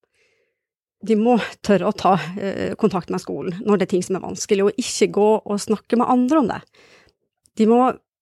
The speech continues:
framsnakke skolen og være positiv til skolen, og så ta det vanskelige direkte med den det gjelder. Men så er det ikke så lett for foreldrene, og det er mange av de henvendelsene vi får. Det går på vanskelig kommunikasjon med skolen. De er engstelige for at det skal gå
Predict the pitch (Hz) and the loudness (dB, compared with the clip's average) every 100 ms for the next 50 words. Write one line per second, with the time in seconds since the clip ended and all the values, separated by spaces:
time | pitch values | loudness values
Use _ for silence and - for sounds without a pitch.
0 | - - 226 220 190 160 175 226 - 226 | -18 0 2 2 -2 -6 -4 -6 -2 0
1 | 226 269 285 208 208 202 214 - 190 208 | 2 4 4 2 0 0 0 -2 0 2
2 | 226 - - - 240 208 180 185 220 - | 0 -4 -8 -4 -4 -4 -2 -2 -2 -2
3 | 208 226 302 330 - 180 - 220 - - | -2 2 2 2 -2 -4 0 2 0 -4
4 | - - 202 208 - 190 175 175 - 214 | -6 0 2 0 -2 -2 0 -2 -4 0
5 | 190 180 175 - 180 190 185 - - - | 0 0 -2 -2 -2 -2 -4 -6 -8 -14
6 | - - - - 262 - - 330 269 180 | -20 -20 -20 -6 -2 0 4 4 4 2
7 | 196 214 196 185 - - 202 208 - - | 0 0 0 0 -4 0 2 2 -2 -2
8 | 196 214 240 285 226 233 247 185 202 220 | 0 2 4 4 6 4 4 4 4 4
9 | 190 202 190 202 - 349 392 - - - | 4 2 0 -2 2 2 2 -6 -20 -20
10 | - _ - 302 220 196 220 285 208 170 | -20 _ 0 0 0 2 2 2 0 -2
11 | 180 165 - 311 247 - 190 196 226 226 | -2 -2 -4 -2 0 0 0 0 -4 -4
12 | 214 196 220 226 220 262 285 - _ - | -2 0 -2 -6 -4 0 0 -2 _ -4
13 | 196 247 - - 240 262 - - 208 180 | 0 0 -2 0 2 4 0 2 2 2
14 | 220 202 196 226 240 | 0 -2 -8 -4 2